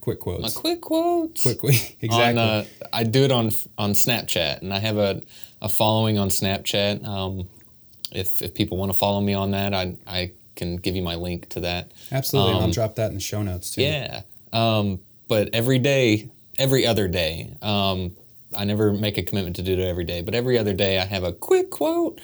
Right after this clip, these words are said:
Speaker 2: and it's usually just a minute blurb of something that I've learned or read or experienced that I feel like I can share to other people.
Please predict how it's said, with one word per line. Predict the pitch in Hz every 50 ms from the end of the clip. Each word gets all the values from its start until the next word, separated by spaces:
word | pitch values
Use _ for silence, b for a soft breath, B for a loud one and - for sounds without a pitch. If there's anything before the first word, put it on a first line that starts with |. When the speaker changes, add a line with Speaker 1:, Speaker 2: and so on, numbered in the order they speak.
| B B B B -
Speaker 2:
and | 113 110 107
it's | 101 - -
usually | 156 147 135 127 120 113
just | 107 110 107 - -
a |
minute | 104 101 104 110 110 110 - 92
blurb | 95 98 101 98 95 95 95 95 101 104 - 101
of | 98 95 92 90 -
something | - - 98 95 92 - 98
that | 92 92
I've | 92 87 -
learned | 95 92 92 92 95 92
or | 196 185
read | - 87 85 87 87 90
or | 87 - 170 170 - B B B B B B
experienced | - 98 - - - - 139 135 127 107 95 95 95 - - - -
that | 107 98 95
I | 92
feel | 90 - 104 98
like | 92 90 -
I | 95 90
can | - 90
share | 87 - - 95
to | 95 92
other | 87 92 90 78
people. | - - 85 82 - - 87 85 -